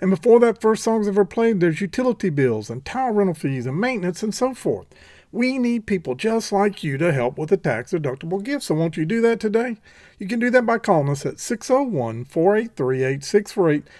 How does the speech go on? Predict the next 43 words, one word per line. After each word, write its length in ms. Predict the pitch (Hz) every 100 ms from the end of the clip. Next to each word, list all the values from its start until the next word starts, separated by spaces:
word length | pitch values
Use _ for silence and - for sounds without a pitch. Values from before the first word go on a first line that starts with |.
| -
and 160 | - 180
there 280 | 240 247 254
they 120 | 233
can 160 | 233 214
take 220 | 214 -
your 120 | 170
information 500 | 165 175 156 160 170
safely 400 | - 165 160 170
and 80 | 160
securely 400 | 160 - 165 160
over 160 | 143
the 100 | 127
phone, 400 | 120 196 220 220 - _ _ -
or 160 | 226
mail 220 | 233 277
us 160 | 285 -
your 100 | 160
gift 320 | 135 95 -
to 60 | 147
Word 240 | 143 170
Talk 280 | 160 170 160
Inc, 260 | 202 208 220 -
P 160 | 226
O 140 | 240 208
Box 280 | 165 127 -
four 380 | - 208 220
three 220 | 220 226 220
three 240 | 233 233
four, 340 | - 139 113
Meridian, 360 | 117 139 196 226
Mississippi 580 | 226 247 - 151 143 127
three 400 | - 175 190 202
nine 340 | 170 180 180
three 260 | 165 190 196
oh 120 | 156
four. 400 | 143 131 104 - _ - - - 208
Now, 80 |
your 260 | 190 240 302
gift 520 | 233 311 311 110 -
to 60 | 165
Word 240 | 175 196
Talk 300 | 214 208 202
Inc 320 | 151 135 139